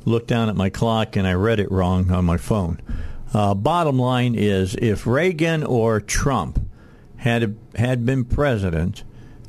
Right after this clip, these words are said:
uh, during the time that Nancy Pelosi went to Taiwan and the Chinese, you know, were doing their, uh, military maneuvers over there, uh, I can tell you exactly what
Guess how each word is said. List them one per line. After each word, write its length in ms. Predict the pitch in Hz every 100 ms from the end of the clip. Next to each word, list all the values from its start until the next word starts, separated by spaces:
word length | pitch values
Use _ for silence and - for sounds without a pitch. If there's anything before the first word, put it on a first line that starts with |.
| -
uh, 360 | 101 98 101
during 420 | 104 107 131 139 135
the 80 |
time 380 | 123 131 123 120
that 140 | 107 107
Nancy 400 | 113 127 127 127
Pelosi 460 | 120 120 117 131
went 220 | 113 110 -
to 80 |
Taiwan 720 | 104 - 113 110 107 110 107 104
and 80 | 98
the 80 |
Chinese, 840 | 92 - 117 113 113 117 104 90 - - - - -
you 140 | - 107
know, 140 | 104
were 180 | 95 101
doing 320 | 107 110 107
their, 400 | 104 101 95 92 - - - - -
uh, 220 | - 90 92
military 640 | 107 127 120 113 123 113
maneuvers 680 | 107 101 107 127 98 95 90
over 260 | 101 92 90
there, 420 | 85 82 85 87 - - - - -
uh, 320 | 123 104 104 98 - - - - - -
I 120 | 135
can 180 | 180 156
tell 200 | 113 156
you 140 | 175 113
exactly 600 | 104 120 139 143 117 110
what 240 | 101 101